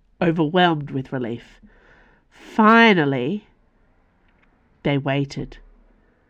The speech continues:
Calix did not come for them. Pain blossomed in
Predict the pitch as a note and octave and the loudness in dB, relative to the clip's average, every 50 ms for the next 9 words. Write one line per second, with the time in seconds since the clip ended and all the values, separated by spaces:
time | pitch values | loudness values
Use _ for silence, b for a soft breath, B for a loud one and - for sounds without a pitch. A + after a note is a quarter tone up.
0 | _ _ _ _ _ _ _ - - E3+ D#3+ D#3 D3 C#3 A#2+ - _ - - - | _ _ _ _ _ _ _ -6 -2 0 0 0 0 -2 -6 -10 _ -20 -20 -20
1 | - _ - D3+ D3 C3+ - - C3 B2+ - - - - D#3 C3+ C3+ C3+ - - | -16 _ -6 -4 -4 -6 -6 -10 -12 -12 -14 -16 -14 -10 -10 -10 -10 -10 -12 -14
2 | C#3 - A2+ A2+ C3 _ _ _ _ _ _ _ _ _ _ _ _ _ _ _ | -16 -16 -18 -20 -20 _ _ _ _ _ _ _ _ _ _ _ _ _ _ _
3 | _ _ _ _ _ _ _ _ _ _ _ _ _ _ _ _ _ _ _ _ | _ _ _ _ _ _ _ _ _ _ _ _ _ _ _ _ _ _ _ _
4 | _ _ _ _ _ _ _ _ _ _ _ _ _ _ _ _ _ _ _ _ | _ _ _ _ _ _ _ _ _ _ _ _ _ _ _ _ _ _ _ _
5 | _ - - - G3 F#3+ F#3+ G3 G3+ G#3 G3 A3+ A3+ - - F#3+ F3 F3+ E3+ E3 | _ -12 -6 -2 0 2 4 4 2 2 0 -4 -6 -8 -10 -6 -2 -2 0 0
6 | D3 - - E3 C#3+ D3 C#3+ C#3+ D3 A#2 C#3 | -2 -4 -6 -8 -8 -8 -8 -10 -8 -8 -8